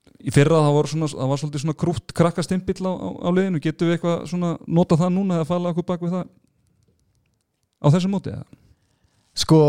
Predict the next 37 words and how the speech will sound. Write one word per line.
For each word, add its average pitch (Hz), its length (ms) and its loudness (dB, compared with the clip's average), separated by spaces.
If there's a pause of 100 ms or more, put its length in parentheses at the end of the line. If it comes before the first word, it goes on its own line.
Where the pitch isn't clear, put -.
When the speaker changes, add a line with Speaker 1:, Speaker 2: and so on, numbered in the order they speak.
Speaker 2:
mér 151 260 4
finnst 196 320 -2
persónulega 190 360 2
bara 160 200 4
eiginlega 151 300 4
að 143 80 0
vera 147 100 2
að 147 80 -14
krafa, 160 360 2
mér, 151 200 2
mér 175 240 -2
finnst 196 160 0
við 202 80 6
um 196 80 2
að 185 60 0
fara 202 140 4
upp 190 120 -2
úr 160 80 4
þessu 151 140 4
riðli. 127 220 0 (240)
Ég 135 180 -4
get 139 100 0
alveg, 160 220 2
ég 135 80 -12
skal 147 160 2
alveg 175 160 2
fyrirgefa 180 460 2
þeim 160 120 0
ef 156 140 0
þeir 156 160 0
tapa 170 300 2
gegn 160 180 -6
Dönum 156 320 4
á 139 160 -2
laugardaginn. 131 480 0
Það 135 240 4
er, 143 220 0